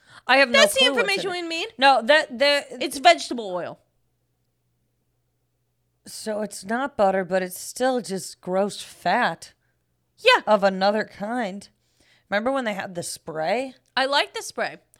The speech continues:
Speaker 1: The sp-
Speaker 2: But my, my, my beef,
Speaker 1: <laughs>
Speaker 2: my
Speaker 1: I
Speaker 2: beef
Speaker 1: put it
Speaker 2: is
Speaker 1: on before I
Speaker 2: truly,
Speaker 1: go tanning.
Speaker 2: truly with the name. <laughs>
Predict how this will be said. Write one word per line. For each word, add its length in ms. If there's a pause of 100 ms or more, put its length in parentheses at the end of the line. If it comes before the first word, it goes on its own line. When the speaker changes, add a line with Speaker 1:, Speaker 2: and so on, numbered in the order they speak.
Speaker 1:
The 140
sp- 160
Speaker 2:
But 180
my, 420
my, 360
my 340
beef, 380 (160)
Speaker 1:
<laughs> 160
Speaker 2:
my 200
Speaker 1:
I 200
Speaker 2:
beef 100
Speaker 1:
put 120
it 100
Speaker 2:
is 20
Speaker 1:
on 180
before 260
I 140
Speaker 2:
truly, 140
Speaker 1:
go 60
tanning. 460
Speaker 2:
truly 420
with 140
the 80 (340)
name. 140 (1080)
<laughs> 80